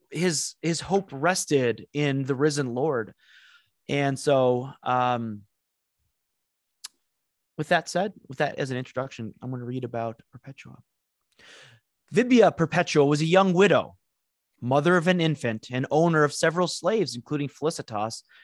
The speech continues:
and Revocatus. With two other young Carthaginians, I'm not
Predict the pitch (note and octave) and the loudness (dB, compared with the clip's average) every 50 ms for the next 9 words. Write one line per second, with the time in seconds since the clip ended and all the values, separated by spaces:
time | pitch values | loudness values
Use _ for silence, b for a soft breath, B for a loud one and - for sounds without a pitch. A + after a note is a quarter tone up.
0 | b b b A#2 A#2+ A#2 C3+ C3+ B2 B2 A#2 - - A2+ A#2 - - - - - | b b b -6 -4 0 0 0 0 -2 -4 -4 -10 -14 -16 -16 -18 -20 -20 -20
1 | - - _ b b b b b b b b b b _ _ _ _ _ _ - | -20 -20 _ b b b b b b b b b b _ _ _ _ _ _ -2
2 | C#3+ D3 - - - A3 A3+ A3+ A3+ G#3+ G#3+ G#3 G3+ E3+ E3+ E3+ F#3 G3 F3 - | -2 -2 -2 2 4 6 6 6 6 6 6 4 4 4 4 4 4 2 0 0
3 | F3+ F#3 E3+ - D3 A#2+ D#3+ A3 G3 D3 B2+ B2+ C3 C#3+ D3 - - - _ _ | 0 0 0 0 -2 0 2 2 2 2 2 2 0 -2 -4 -6 -12 -16 _ _
4 | _ _ _ _ _ _ _ _ _ _ _ _ _ _ _ - - F2+ F2+ E2+ | _ _ _ _ _ _ _ _ _ _ _ _ _ _ _ -12 -10 -8 -8 -8
5 | F2 E2+ E2 D#2+ E2 E2+ G2 A2 A2+ A#2 A#2 A2+ A2 - | -8 -10 -10 -10 -10 -10 -8 -6 -4 -2 -2 -2 -4 -4